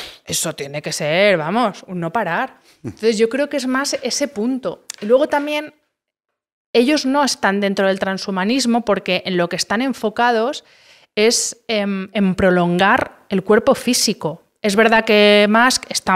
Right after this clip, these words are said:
también en la de la copia de los cerebros, pero no están atendiendo a temas más profundos, que es donde entra la bioética, que es la dignidad humana, el, el sufrimiento. O sea,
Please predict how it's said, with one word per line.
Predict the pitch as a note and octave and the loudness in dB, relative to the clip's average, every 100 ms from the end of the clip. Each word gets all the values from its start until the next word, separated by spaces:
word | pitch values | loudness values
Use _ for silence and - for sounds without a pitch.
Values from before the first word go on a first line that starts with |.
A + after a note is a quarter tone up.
| F3+ | 0
también | F#3+ F3+ F#3 | -2 0 2
en | F#3 F3+ | 2 4
la | |
de | F3 | 2
la | F3 | 2
copia | F3 F#3 F#3 | -2 0 2
de | |
los | F#3 - | 2 2
cerebros, | F#3 G3 G3+ F#3+ F3 - - - - _ _ _ - - - | 2 4 4 2 0 -10 -20 -20 -20 _ _ _ -16 -4 4
pero | G#3+ G#3 G#3 | 6 6 6
no | A3 B3 | 4 4
están | B3 C#4 C4+ | 4 4 4
atendiendo | C4 A#3 A3+ A#3+ A#3 A3+ | 4 4 6 6 6 4
a | A3 | 4
temas | A#3+ A#3 G#3+ - - | 4 4 4 0 0
más | G#3 G3 | 0 2
profundos, | - G3+ - A#3 G#3 F#3+ | 2 2 4 6 6 4
que | G3 | 2
es | F#3 | 2
donde | F#3+ G3 | 4 4
entra | G3 G3 | 4 2
la | F#3 | 4
bioética, | F3 F#3 G#3 G#3 F#3 | 6 6 6 4 0
que | F#3+ | 0
es | F#3 | 0
la | F#3+ | 2
dignidad | F#3 F#3 F#3 F#3+ - | 2 2 4 4 2
humana, | G3 F3+ G#3 A3 G3+ G3 F#3+ - - - | -2 0 2 2 2 0 -2 -8 -20 -4
el, | G#3 F#3+ F#3+ F#3+ | 2 4 6 6
el | G#3 F#3 | 6 6
sufrimiento. | - F3+ - F#3+ A3 A3+ A3 A3 G#3 | 4 2 4 6 6 6 4 4 4
O | G#3+ | 4
sea, | G#3 G3 - | 2 0 -2